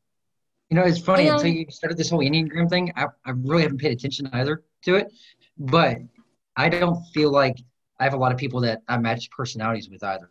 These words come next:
Speaker 1: I don't know if that's a good thing or a bad thing.
Speaker 2: Well, I mean, I know some type eights,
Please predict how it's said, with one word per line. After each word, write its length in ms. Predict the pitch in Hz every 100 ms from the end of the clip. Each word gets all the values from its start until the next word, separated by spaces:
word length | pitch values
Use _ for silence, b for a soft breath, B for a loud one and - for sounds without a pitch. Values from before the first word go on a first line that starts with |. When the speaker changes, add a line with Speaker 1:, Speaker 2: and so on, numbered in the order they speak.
| _
Speaker 1:
I 1000 | 87 _ _ _ _ _ _ _ _ _
don't 60 | 170
know 60 | 170
if 60 |
that's 160 | 156 -
a 40 |
good 120 | 135
thing 140 | - 123
or 40 |
a 40 | 104
bad 200 | 104 -
thing. 100 | _ _ _ _ _ _
Speaker 2:
Well, 400 | 277 285 277 -
I 80 | 233
mean, 180 | 277 262
I 140 | 233 262
know 380 | 240 233 247
some 300 | 254 - 208
type 240 | 202 202 -
eights, 520 | 147 156 - - -